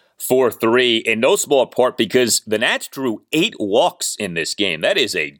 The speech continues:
jaw-dropping total of walks in a game, especially given that the Nats had done so little offensively over the first two games of this series, but the Nats were on base a ton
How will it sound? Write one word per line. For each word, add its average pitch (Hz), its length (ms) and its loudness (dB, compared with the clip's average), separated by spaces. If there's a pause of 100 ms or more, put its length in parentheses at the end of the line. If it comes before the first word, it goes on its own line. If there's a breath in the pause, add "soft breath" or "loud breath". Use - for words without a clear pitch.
jaw-dropping 107 840 -2
total 98 340 -2
of 80 80 -6
walks 104 460 0
in 98 100 -6
a 92 60 -2
game, 98 260 0
especially 123 540 0 (380 soft breath)
given 127 380 0
that 120 160 0
the 110 80 0
Nats 127 280 -2
had 117 100 0
done 117 160 0
so 123 220 2
little 113 540 2
offensively 107 640 0
over 104 200 2
the 98 80 2
first 110 280 0
two 120 120 2
games 107 340 -2
of 95 120 0
this 95 200 2
series, 143 300 0
but 98 120 -2
the 95 60 0
Nats 127 240 0
were 104 140 2
on 120 220 0
base 113 260 0
a 95 40 -4
ton 123 400 -2